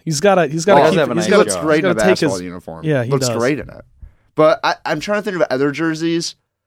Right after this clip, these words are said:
Speaker 2: I kinda wish the Lions would go back to the Barry jerseys, but their
Speaker 1: Yeah, I
Speaker 2: jerseys are,
Speaker 1: love those.
Speaker 2: their jerseys right now are nice.
Speaker 1: I just
Speaker 2: So
Speaker 1: bought,
Speaker 2: I don't hate those.
Speaker 1: I just bought a Herman Moore jersey 'cause I
Speaker 3: Really?
Speaker 1: love those.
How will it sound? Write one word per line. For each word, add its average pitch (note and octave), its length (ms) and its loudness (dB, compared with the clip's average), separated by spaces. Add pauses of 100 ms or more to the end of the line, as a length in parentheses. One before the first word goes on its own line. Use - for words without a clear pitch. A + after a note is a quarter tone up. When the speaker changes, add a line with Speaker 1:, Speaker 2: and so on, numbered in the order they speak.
(360)
Speaker 2:
I D#3+ 120 0
kinda G3 400 0
wish E3+ 380 0
the E3 100 0
Lions D3 460 0
would C3 100 -6
go C3 140 2
back C3 240 2
to C#3 100 -8
the B2 80 -2
Barry G#2+ 380 -4
jerseys, B2 400 -4
but C3+ 160 -6
their G3 100 2
Speaker 1:
Yeah, C#3 220 2
I - 20 4
Speaker 2:
jerseys D3 140 4
are, D3 60 4
Speaker 1:
love B2+ 160 2
those. A#2+ 280 -6
Speaker 2:
their F3+ 140 4
jerseys F3 560 0
right C#3 180 2
now A2 200 0
are F#2 120 -6
nice. E2 340 -12
Speaker 1:
I E3+ 120 4
just F3+ 220 2
Speaker 2:
So E3 80 4
Speaker 1:
bought, D3 100 8
Speaker 2:
I F3 100 8
don't C#3 100 4
hate A#2 160 -4
those. F#2+ 120 -4
Speaker 1:
I E3 80 -2
just E3 260 -2
bought D#3+ 200 2
a C#3 40 0
Herman C#3+ 260 -4
Moore B2+ 220 -4
jersey A#2 460 -8
'cause C#3+ 120 -4
I D#3+ 100 4
Speaker 3:
Really? D#3 100 4
Speaker 1:
love D#3 200 4
those. A#2+ 320 -8